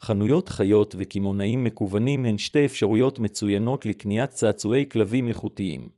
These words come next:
וחשוב לבחור צעצועים המתאימים לגיל, גודלו והצרכים והעדפות האישיות של הכלב שלכם. צעצועי לעיסה וצעצועים אינטראקטיביים הם שניהם סוגים חשובים של צעצועי כלבים שיכולים לעזור לקדם את הבריאות הפיזית והנפשית של הכלב,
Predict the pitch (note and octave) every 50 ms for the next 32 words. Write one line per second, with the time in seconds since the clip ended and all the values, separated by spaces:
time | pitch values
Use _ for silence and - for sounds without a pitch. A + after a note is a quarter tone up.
0 | _ _ _ _ _ _ _ _ F2 G2 - - C#3+ - - D#3+ C#3+ B2+ A#2+ G#2+
1 | G2 - - - D3 C#3 - - - G#2+ G#2+ - - A#2+ B2+ C#3 C#3 B2+ B2+ A#2
2 | - - A#2 B2+ C3 B2 A#2 G#2+ G2+ G2 G2+ G#2 A2 G2+ G2 A2 A#2+ - _ _
3 | _ _ _ _ _ G#2+ G#2 G#2+ G2+ G#2 B2 D3+ D#3+ C3 B2+ A2 - - A2+ G2+
4 | - - D3+ D3 C3+ A#2 G#2 G2+ G2+ G2 G#2 G2 - - C#3 C#3 - A#2+ A2 -
5 | - B2+ B2 C3+ C#3+ C#3 - - A2 G2+ G2 - - C3+ B2+ A#2 G#2 - - -
6 | G2 F2 E2+ - - D2 B1+ A1 A1 - - _ _ _ _ _ _ _ _ _
7 | _ _ _ _ _ _ _ _ _ _ - - A2 G2+ - - - A2 B2+ D3
8 | C3+ A2 F#2+ F2+ - - A#2+ A2 G2+ F#2+ G2 - - G2+ G2 - - G#2 A2+ C3
9 | C3+ B2 A2+ G#2 G2 - G2+ F#2+ F2+ - - - C3+ C3 A#2+ A#2+ A#2+ B2 C3 B2
10 | A#2+ B2 A2 A2 G#2+ - G#2+ G#2 A2 C3+ C#3 B2+ - - A2+ G#2 B2+ C3+ C3+ C3
11 | - - A#2+ - - A2 G2 G#2+ C#3 D3+ D3+ C#3+ - A#2+ G2+ - - A2 G2+ -
12 | - - G#2+ A#2+ C#3 C#3+ C3+ - G#2+ G#2 F#2+ F#2+ A#2+ A#2+ A2+ - - G#2 F#2+ -
13 | - G#2+ A2 B2+ C3 A2+ G#2+ G#2 G2+ F#2+ G#2+ C#3 C#3+ C#3+ B2+ A#2 - A2 G2 A2+
14 | C3+ C3+ B2+ - A#2 F#2+ E2+ G2+ A2 B2 C#3+ D3 - A#2+ - - - C#3+ C#3 A2+
15 | G2+ F#2+ F#2 - - F#2+ G#2+ G2+ G2+ F#2+ - - - - D3+ - - A#2+ G2+ G2
16 | G2 - G2+ F2 D#2+ C#2+ A#1+ -